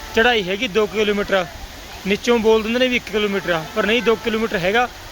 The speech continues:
ਪਰ, ਅ, ਬੱਸਾਂ ਗੱਡੀਆਂ ਆ ਜਾਂਦੀਆਂ ਨੇ ਇੱਥੇ। ਹੁਣ ਆਪਾਂ ਜਮਾਂ ਐਂਡ 'ਤੇ ਜਾਂਦੇ ਆਂਗੇ ਉਹ ਉੱਥੇ। ਲਓ ਦੋਸਤੋ, ਆਪਾਂ ਨਜ਼ਦੀਕ ਪਹੁੰਚ ਗਏ ਹਾਂ। ਉਹ ਪਹਿਲਾਂ ਵੀ ਜਿਹੜਾ ਤੁਹਾਨੂੰ ਦਿਖਾਇਆ ਸੀਗਾ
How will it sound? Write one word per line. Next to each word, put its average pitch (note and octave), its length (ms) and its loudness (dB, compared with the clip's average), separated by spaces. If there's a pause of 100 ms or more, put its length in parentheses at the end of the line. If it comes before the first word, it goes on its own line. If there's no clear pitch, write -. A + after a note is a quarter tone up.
ਪਰ, C4 160 4
ਅ, A#3 360 -2
ਬੱਸਾਂ A3 320 0
ਗੱਡੀਆਂ A#3+ 300 2
ਆ A3 140 2
ਜਾਂਦੀਆਂ F#3+ 320 -2
ਨੇ F3 100 -2
ਇੱਥੇ। D#3+ 240 -8 (840)
ਹੁਣ G#3 100 4
ਆਪਾਂ A3 200 2
ਜਮਾਂ B3+ 280 2 (340)
ਐਂਡ G#3+ 180 2
'ਤੇ G#3 220 0
ਜਾਂਦੇ F#3 300 0
ਆਂਗੇ A3+ 260 0 (1160)
ਉਹ A3 260 4
ਉੱਥੇ। F#3+ 300 -4 (800)
ਲਓ F3+ 200 6
ਦੋਸਤੋ, C#4 460 0 (600)
ਆਪਾਂ G#3 220 2
ਨਜ਼ਦੀਕ F#3+ 460 -2
ਪਹੁੰਚ G3+ 220 0
ਗਏ A#3 100 0
ਹਾਂ। A3 100 -4 (840)
ਉਹ F#3+ 80 2
ਪਹਿਲਾਂ G#3 320 2
ਵੀ A3+ 60 0
ਜਿਹੜਾ A3 160 2
ਤੁਹਾਨੂੰ A3 220 -2
ਦਿਖਾਇਆ G#3+ 300 0
ਸੀਗਾ F#3+ 260 -2